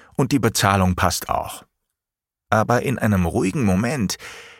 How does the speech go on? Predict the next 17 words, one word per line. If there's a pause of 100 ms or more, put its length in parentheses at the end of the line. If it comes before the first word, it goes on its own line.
wenn
du
diesem
leisen
Flüstern
in
dir
Raum
gibst,
weißt
du,
dass
deine
Arbeit
nicht
das
ist,